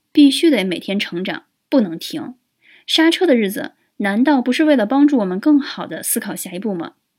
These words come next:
对自己探索思考得更清晰了，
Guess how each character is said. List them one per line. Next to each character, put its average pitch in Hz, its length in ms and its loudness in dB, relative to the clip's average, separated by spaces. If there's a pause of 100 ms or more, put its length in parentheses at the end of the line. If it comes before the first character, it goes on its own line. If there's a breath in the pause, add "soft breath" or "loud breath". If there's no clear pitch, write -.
(600 loud breath)
对 311 240 4
自 294 160 4
己 214 160 -4
探 247 320 0
索 180 220 -4
思 - 180 -4
考 - 220 -8
得 185 100 -6
更 220 160 -2
清 349 320 0
晰 277 160 -2
了， - 240 -4